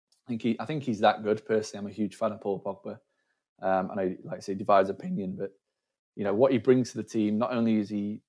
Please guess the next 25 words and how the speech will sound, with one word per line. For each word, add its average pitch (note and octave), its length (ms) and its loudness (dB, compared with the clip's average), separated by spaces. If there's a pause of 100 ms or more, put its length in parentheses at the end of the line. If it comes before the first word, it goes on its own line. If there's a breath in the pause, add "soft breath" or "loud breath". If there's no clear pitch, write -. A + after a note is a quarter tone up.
(260)
the A2+ 60 -12
most G2+ 220 -8
creative G#2+ 480 -2
player G2 320 2
in, F#2+ 100 -4
when G2+ 160 -4
he's F#2+ 100 -8
on G2 100 -14
the G#2 60 -14
pitch, - 300 -14
but G2 80 -10
he's G2+ 80 -8
also A#2+ 220 0
the A2 80 -6
calmest, G2+ 600 -6 (240)
um, F#2+ 360 -12 (100)
on G2 120 -14
the F#2 60 -14
football. G#2 560 -2 (540)
He G#2 160 -8 (120)
dom-, A2 180 4
he A2 120 -4
dictates A2 460 0
the A2+ 100 -6
game. A2 360 0